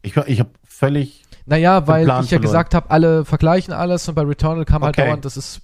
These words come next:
Speaker 1: Der
Speaker 2: Prometheus
Speaker 1: Vergleich.
Speaker 2: kopiert.
Speaker 1: Gut.
Speaker 2: Ich, was ich damit sagen will, ist,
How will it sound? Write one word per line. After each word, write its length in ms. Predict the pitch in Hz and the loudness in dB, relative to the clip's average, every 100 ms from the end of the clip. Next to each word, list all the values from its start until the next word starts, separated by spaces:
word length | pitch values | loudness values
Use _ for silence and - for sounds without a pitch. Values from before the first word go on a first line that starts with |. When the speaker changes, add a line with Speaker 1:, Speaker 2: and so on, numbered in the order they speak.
| - | -4
Speaker 1:
Der 80 | 143 | -2
Speaker 2:
Prometheus 680 | 139 160 110 110 98 - | -2 -2 0 -2 -2 -10
Speaker 1:
Vergleich. 20 | - | -14
Speaker 2:
kopiert. 400 | - - 101 92 | -8 -4 -4 -4
Speaker 1:
Gut. 140 | 107 - _ _ _ _ _ _ _ _ - - - | -8 -14 _ _ _ _ _ _ _ _ -20 -18 -12
Speaker 2:
Ich, 240 | 143 - | -12 -12
was 220 | 131 170 - | -2 -2 -2
ich 60 | |
damit 220 | 165 151 135 | -4 -4 -4
sagen 460 | 110 117 120 110 | -2 0 0 -4
will, 160 | 87 76 | -6 -6
ist, 340 | - - - | -8 -18 -20